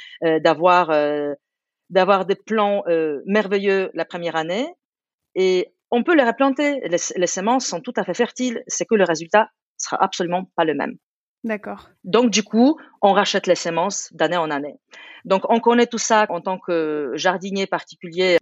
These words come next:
Speaker 1: chez nous. Et on se dit, oui, bon, au pire, c'est pas très grave parce qu'on va, on va juste, euh, racheter chaque année, euh, cinq petits sachets.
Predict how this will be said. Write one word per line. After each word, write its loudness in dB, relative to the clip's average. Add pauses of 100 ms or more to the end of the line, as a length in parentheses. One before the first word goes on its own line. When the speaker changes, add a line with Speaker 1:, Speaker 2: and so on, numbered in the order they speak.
Speaker 1:
chez 0
nous. 6 (720)
Et 6
on 6
se 0
dit, 0
oui, 4
bon, 6
au 6
pire, -4
c'est -2
pas -2
très -2
grave 2
parce -6
qu'on -4
va, 2
on -6
va -2
juste, -10
euh, 0 (200)
racheter -6
chaque -6
année, -4
euh, -2
cinq -10
petits -18
sachets. -2